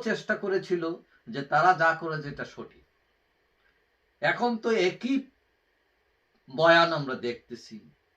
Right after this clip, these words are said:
সরকার একই স্টাইলে হ্যান্ডেল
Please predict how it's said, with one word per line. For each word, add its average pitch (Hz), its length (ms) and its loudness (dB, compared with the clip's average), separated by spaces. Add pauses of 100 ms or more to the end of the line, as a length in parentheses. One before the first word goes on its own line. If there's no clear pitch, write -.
(480)
সরকার 180 640 4 (760)
একই 175 340 -2 (100)
স্টাইলে 160 460 -2 (1300)
হ্যান্ডেল 180 320 -2